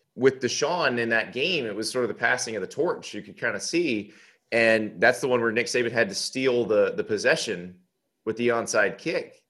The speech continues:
to win the game. So I think you're right. I think, I think those two guys should, should scare him.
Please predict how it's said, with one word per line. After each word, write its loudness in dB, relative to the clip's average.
to -8
win 0
the -4
game. -2
So -2
I 6
think 4
you're 2
right. 4
I 0
think, 2
I 4
think -2
those 4
two -6
guys 6
should, 0
should -4
scare 2
him. -6